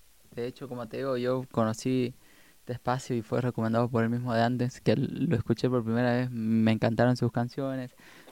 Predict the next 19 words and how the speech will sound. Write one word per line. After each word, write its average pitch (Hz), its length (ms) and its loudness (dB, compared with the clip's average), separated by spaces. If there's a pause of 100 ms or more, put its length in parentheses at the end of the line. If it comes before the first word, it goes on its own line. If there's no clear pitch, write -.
estuvimos 123 440 0
charlando, 127 800 0
nos 117 140 -12
tiramos 123 340 -6
ahí 123 100 -2
un 123 120 -4
par 120 180 2
de 117 80 2
fotos, 123 540 0
entonces, 117 560 -12 (560)
eh, 117 460 0 (100)
y 123 180 6
eso 151 200 2
es 160 40 6
lo 147 120 4
que 135 80 4
veo, 143 240 4
¿no? 139 80 0
Él, 139 140 2